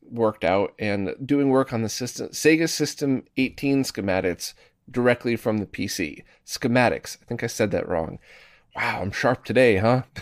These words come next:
<laughs> Uh, but they're gonna keep working on that, the whole team, and eventually get games like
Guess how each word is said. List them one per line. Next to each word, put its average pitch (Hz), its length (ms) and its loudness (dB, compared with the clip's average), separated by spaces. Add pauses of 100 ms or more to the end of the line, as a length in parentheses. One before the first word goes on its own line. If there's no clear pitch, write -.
(100)
<laughs> 180 80 6 (720)
Uh, 160 220 10
but 165 380 8
they're 190 100 4
gonna 190 160 4
keep 180 280 -4
working 156 400 4
on 139 180 6
that, 131 340 4
the 120 100 2
whole 123 180 4
team, 113 440 0 (720)
and 135 260 6
eventually 143 540 4
get 120 260 2
games 110 380 0
like 113 380 2